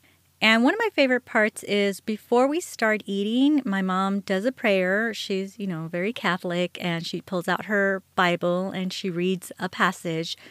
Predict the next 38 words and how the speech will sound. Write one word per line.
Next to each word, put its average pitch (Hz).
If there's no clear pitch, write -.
from 175
it, 170
and 180
then 175
she 185
makes 175
a 202
prayer. 294
And 208
then 202
after 262
the 330
prayer, 226
we 226
go 254
around 190
the 190
table 214
pretty 165
much, 156
asking 226
everybody 185
if -
they 202
would 202
like 180
to 175
give 180
special 190
thanks 190
for 190
what 175
happened 170
that 156
year 202
for 202
them. 156
And 180